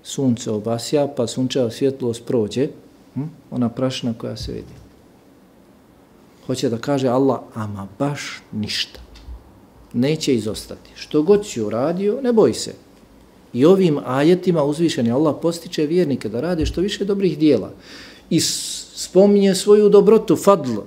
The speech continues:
da vjernike nagrađuje iz svoga fadla, a nevjernike kažnjava iz svoga adla. Dakle, vjernike nagrađuje iz svoje dobrote, a nevjernike kažnjava iz svoje pravde. Uradio jedno loše djelo,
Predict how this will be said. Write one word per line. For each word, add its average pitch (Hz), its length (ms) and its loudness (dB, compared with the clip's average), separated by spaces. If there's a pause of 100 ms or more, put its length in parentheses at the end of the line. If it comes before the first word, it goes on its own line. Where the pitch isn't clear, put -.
(100)
da 123 140 0
vjernike 151 640 4
nagrađuje 156 560 4
iz 139 80 2
svoga 156 380 2
fadla, 131 500 2 (460)
a 117 300 0
nevjernike 147 680 4
kažnjava 170 600 2
iz 156 100 4
svoga 156 320 4
adla. 127 380 4 (840)
Dakle, 113 260 -4
vjernike 143 580 4
nagrađuje 151 500 2
iz 131 60 2
svoje 170 240 2
dobrote, 143 560 2 (440)
a 117 100 -4
nevjernike 151 760 4
kažnjava 170 960 0 (240)
iz - 80 -14
svoje 139 340 2
pravde. 143 420 0 (680)
Uradio 151 400 4
jedno 185 440 8
loše 185 320 2
djelo, 185 400 4